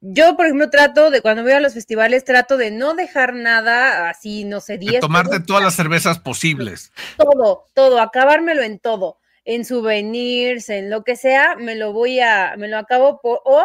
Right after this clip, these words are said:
Speaker 1: no ponerle tanto, porque a lo mejor digo, "Ay, bueno, si le pongo quinientos pesos y no me voy a gastar esos quinientos pesos, me le voy poniendo poco a poco".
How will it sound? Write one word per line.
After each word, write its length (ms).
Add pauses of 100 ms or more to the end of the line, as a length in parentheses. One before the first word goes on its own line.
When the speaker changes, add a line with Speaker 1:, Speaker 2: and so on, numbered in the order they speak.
(140)
Speaker 1:
no 200
ponerle 460
tanto, 340
porque 200
a 40
lo 40
mejor 240
digo, 180
"Ay, 160
bueno, 300
si 160
le 120
pongo 260
quinientos 380
pesos 320
y 60
no 140
me 100
voy 100
a 80
gastar 240
esos 200
quinientos 400
pesos, 400 (420)
me 300
le 80
voy 180
poniendo 400
poco 240
a 80
poco". 300